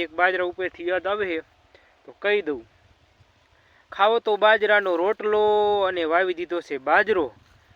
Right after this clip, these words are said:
ખાવો તો બાજરાનો રોટલો અને વાવી દીધો છે બાજરો. અને બાજરામાં પડી છે પાણીની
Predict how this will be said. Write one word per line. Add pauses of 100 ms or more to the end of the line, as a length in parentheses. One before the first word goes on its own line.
(100)
ખાવો
તો
બાજરાનો
રોટલો (100)
અને
વાવી
દીધો
છે
બાજરો. (540)
અને
બાજરામાં
પડી
છે
પાણીની